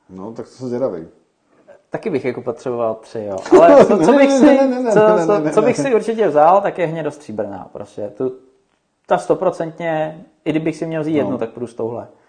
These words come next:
Speaker 2: No a teď druhou.
Speaker 1: Mimochodem třeba ten smáček v té hnědostříbrný, to je úplně dokonalý. Bum.
Speaker 2: Druhou, druhou bych si vzal asi žlutou.
Speaker 1: Hm?
Speaker 2: Tu mám spoustu ryb, jako úspěšně.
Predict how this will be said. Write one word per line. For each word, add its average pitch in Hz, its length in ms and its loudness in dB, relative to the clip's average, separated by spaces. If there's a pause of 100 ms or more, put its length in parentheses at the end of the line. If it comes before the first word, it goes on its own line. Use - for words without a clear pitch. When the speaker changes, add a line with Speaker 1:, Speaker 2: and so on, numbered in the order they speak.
(1160)
Speaker 2:
No - 120 -2
a 208 80 4
teď 220 160 0
druhou. 185 640 4 (1160)
Speaker 1:
Mimochodem 117 480 -6
třeba 117 180 -6
ten 113 240 -8
smáček 156 500 -12
v - 120 -20
té 107 60 -14
hnědostříbrný, 95 600 -16
to - 100 -20
je 73 40 -14
úplně 73 220 -20
dokonalý. 67 420 -20 (1400)
Bum. - 220 -20
Speaker 2:
Druhou, 175 1080 -4 (1080)
druhou 147 220 0
bych 160 160 -8
si - 100 -6
vzal 165 220 -2
asi 135 200 -10
žlutou. 120 340 -16 (600)
Speaker 1:
Hm? 123 240 -8 (840)
Speaker 2:
Tu 135 100 -10
mám 123 260 -6
spoustu - 440 -14
ryb, 110 280 -10
jako - 180 -20
úspěšně. 113 680 -16